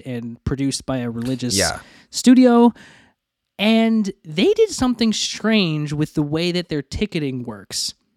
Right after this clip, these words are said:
Speaker 1: because this dropped on July fourth,
Speaker 2: Yes.
Speaker 1: made fourteen million dollars <laughs> in
Speaker 2: In a
Speaker 1: that
Speaker 2: single day.
Speaker 1: single day, which
Speaker 2: Yep.
Speaker 1: is absolutely insane. And what they were doing was something called pay it forward movie tickets,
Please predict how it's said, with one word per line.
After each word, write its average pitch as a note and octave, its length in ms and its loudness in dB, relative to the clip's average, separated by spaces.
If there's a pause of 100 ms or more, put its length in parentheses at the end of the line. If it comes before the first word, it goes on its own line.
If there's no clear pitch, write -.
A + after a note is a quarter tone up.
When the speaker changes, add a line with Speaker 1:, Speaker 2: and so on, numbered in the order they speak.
(160)
Speaker 1:
because D3 300 -2
this A3+ 160 4
dropped C4 300 -4
on A#3+ 100 -2
July A#3 240 -2
fourth, - 480 -10 (480)
Speaker 2:
Yes. - 400 -10 (100)
Speaker 1:
made F#3+ 280 2
fourteen C#4+ 520 0
million B3 280 2
dollars G3+ 800 0 (260)
<laughs> - 240 -20
in F#3 140 0
Speaker 2:
In F3+ 40 -2
a F#3 40 0
Speaker 1:
that F3+ 80 4
Speaker 2:
single B2 200 0
day. F3+ 100 -2
Speaker 1:
single G#3+ 360 0
day, D3+ 340 -8 (220)
which D3+ 140 -4
Speaker 2:
Yep. G#3 60 0
Speaker 1:
is D#3+ 80 -4
absolutely E3 500 -4
insane. D3+ 480 -6 (840)
And G3+ 200 2
what B3 180 4
they G3+ 280 0
were C#4+ 160 2
doing F#3 480 0
was D3+ 140 0
something F#3+ 360 -4
called D3+ 300 -6 (160)
pay G#3+ 240 -6
it A3 120 -6
forward C#3 680 -2 (220)
movie C3+ 340 0
tickets, - 520 -12